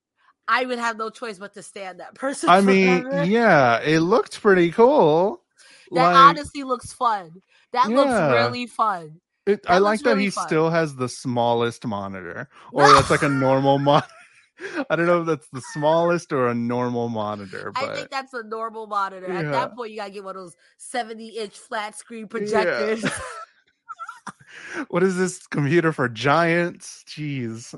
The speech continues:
Speaker 2: Yeah.
Speaker 1: Period. Yeah.
Speaker 2: Uh, let us know how big your keyboard is. Uh, send us a K Y N chat or a super chat. I wanna
Speaker 1: <laughs> How
Speaker 2: know
Speaker 1: big is your
Speaker 2: how
Speaker 1: keyboard?
Speaker 2: big your keyboard is. Mine's big enough, I've heard. Uh, <laughs>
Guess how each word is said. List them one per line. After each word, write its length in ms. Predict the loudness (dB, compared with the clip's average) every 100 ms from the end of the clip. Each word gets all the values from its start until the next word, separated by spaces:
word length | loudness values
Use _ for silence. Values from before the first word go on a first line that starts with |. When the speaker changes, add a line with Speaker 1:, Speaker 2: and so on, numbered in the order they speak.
| -18
Speaker 2:
Yeah. 320 | -14 -12 -12 -16 _
Speaker 1:
Period. 420 | -14 -12 -12 -12
Yeah. 320 | -12 -12 -14 -16 _ _ _ _
Speaker 2:
Uh, 520 | 2 2 4 4 2 0
let 180 | 0 0
us 120 | 0
know 120 | 2
how 120 | 2
big 220 | 2 -2
your 80 | -4
keyboard 480 | -6 -6 -2 -2 -2
is. 420 | -4 -6 -10 -14 -8
Uh, 180 | -6
send 220 | -4 -4 -6
us 120 | -8
a 40 | -10
K 140 | -6
Y 180 | -6 -6
N 100 | -8
chat 340 | -10 -10 -10
or 180 | -12 -10
a 100 | -10
super 340 | -12 -18 -18 -18
chat. 320 | -14 -14 -12
I 40 | -12
wanna 200 | -12 -8
Speaker 1:
<laughs> 40 |
How 100 | -6
Speaker 2:
know 60 | -6
Speaker 1:
big 180 | -8 -10
is 180 | -12 -14
your 100 | -18 -18 -18 -12
Speaker 2:
how 240 | -2 -2
Speaker 1:
keyboard? 60 | 0
Speaker 2:
big 200 | -4 -2
your 140 | -2
keyboard 560 | -2 -2 -2 -2 -6 -4
is. 260 | -6 -6 -2
Mine's 300 | 2 2 4
big 180 | 2 4
enough, 560 | 4 4 2 -6 -20 _
I've 200 | -2 -2
heard. 380 | 0 0 0 -6 -16 -20 -20 -12 -2
Uh, 260 | 0 0
<laughs> 40 | 0